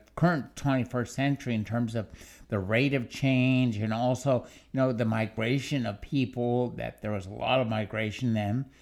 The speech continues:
And what you do is, uh, it, uh, what extremely well in this book is to deal with things that are specifically, you know, somewhat issues of now, and, but take them back to then. A-, and I think that that was a really interesting, uh,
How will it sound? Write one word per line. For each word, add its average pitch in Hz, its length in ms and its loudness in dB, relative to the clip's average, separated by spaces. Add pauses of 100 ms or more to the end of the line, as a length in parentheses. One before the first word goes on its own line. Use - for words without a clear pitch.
(1300)
And 143 260 4 (420)
what 156 220 4
you 139 80 -8
do 180 140 8
is, 131 140 2
uh, 143 220 0
it, 131 320 -4
uh, - 160 -8
what 131 440 4
extremely 202 500 0
well 127 260 4
in 165 100 2
this 113 180 0
book - 260 -4 (540)
is 135 360 2
to 147 200 -2
deal 147 400 4
with 143 160 2
things 151 280 2
that 139 120 4
are 123 100 4
specifically, 156 1400 -2 (460)
you 131 180 -4
know, 117 140 2
somewhat 170 440 0
issues 147 420 0
of 123 500 0
now, 120 680 4 (440)
and, 123 220 -2
but 127 320 -2
take 143 240 4
them 127 180 4
back 120 460 2
to 113 280 2
then. 131 600 0
A-, 110 300 -12
and 117 180 -4
I 131 100 -2
think 165 220 -2
that 135 200 -4
that 131 220 2
was 127 140 -4
a 131 80 0
really 131 360 0
interesting, 120 640 0
uh, 107 320 -6